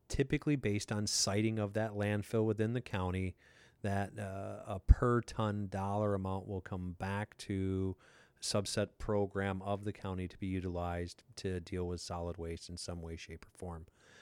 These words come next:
typically tied to recycling or H H W programs, household hazardous waste. So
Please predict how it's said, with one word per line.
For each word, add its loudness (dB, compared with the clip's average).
typically 0
tied 0
to -4
recycling -2
or -2
H -4
H -6
W -6
programs, -8
household -12
hazardous -10
waste. -12
So 4